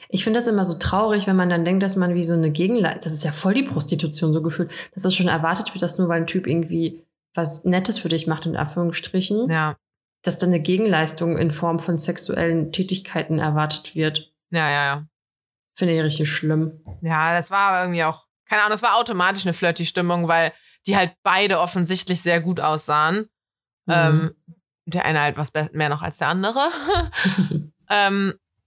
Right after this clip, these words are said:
Speaker 2: und naja, was halt, was halt blöd war, und das tat mir auch irgendwie mega leid, die standen halt beide auf mich.
Speaker 1: Oh, das ist bitter.
Speaker 2: Ja, also ne, für mich, jetzt ganz egoistisch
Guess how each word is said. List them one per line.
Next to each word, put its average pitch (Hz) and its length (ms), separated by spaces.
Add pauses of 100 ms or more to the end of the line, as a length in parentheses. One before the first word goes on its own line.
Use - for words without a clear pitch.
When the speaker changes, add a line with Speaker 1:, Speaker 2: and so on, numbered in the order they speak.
(680)
Speaker 2:
und 180 720 (800)
naja, 185 300
was 208 140
halt, 214 320
was 240 180
halt 240 200
blöd 240 380
war, 254 420 (360)
und 190 100
das 185 120
tat 214 200
mir 190 140
auch 185 80
irgendwie 196 200
mega 190 340
leid, 202 520 (400)
die 180 80
standen 190 400
halt 170 180
beide 170 280
auf - 120
mich. 151 380 (1080)
Speaker 1:
Oh, 156 200 (220)
das - 320
ist - 180
bitter. 151 340 (340)
Speaker 2:
Ja, 180 300
also 185 200
ne, 277 240
für 214 100
mich, 247 460 (840)
jetzt 185 200
ganz 214 220
egoistisch 240 680